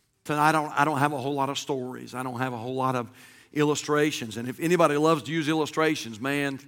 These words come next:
this guy right here loves to use illustrations. But what we're gonna do, do tonight is we're just gonna work our way through Deuteronomy chapter twenty-nine, and we're just gonna give you the word this evening as, as it is, unfiltered.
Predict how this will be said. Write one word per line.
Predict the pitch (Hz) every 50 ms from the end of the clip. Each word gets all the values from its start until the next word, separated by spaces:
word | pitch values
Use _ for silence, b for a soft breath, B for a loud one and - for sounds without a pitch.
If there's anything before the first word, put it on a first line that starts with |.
| -
this | - 135 135
guy | - - 131 135
right | 139 135 123
here | 123 143 139
loves | 120 123 131 127 113
to | - 135
use | 135 127 113
illustrations. | 127 123 120 - - 131 123 120 117 - - 101 101 107 - - b b b b b b b b b b b b b b b b b b b b _ -
But | 143
what | 147 185 214 208
we're | 208 190
gonna | 190 180 175 180 175
do, | - - -
do | 151 156 170 170 170
tonight | 170 160 143 156 170 170 160 151 147
is | - 143 127
we're | 139 160 175
just | 165 170 160 -
gonna | 165 151 143
work | 139 147 170 175 - 165
our | 156 151
way | 147 151 147 143
through | 147 - 156 147
Deuteronomy | 135 151 143 143 147 147 147 143 139 131
chapter | - - 151 143 - 139
twenty-nine, | 131 - - 156 147 147 151 156 160 151 139 135
and | 135 135
we're | 151 156
just | 170 165 - -
gonna | 151 139 131
give | 120 127 151 151 147
you | 151
the | 143 139
word | 120 135 143 147 143 139 117
this | 120 120 - - -
evening | 113 117 113 113 117 120 120
as, | - 131 139 139 131 - - -
as | 113 127 113 - 127 135 143 123 127
it | 139 139
is, | 147 151 147 147 - - 147
unfiltered. | 160 165 165 156 - 160 156 151 151 151 156 160 156 151 156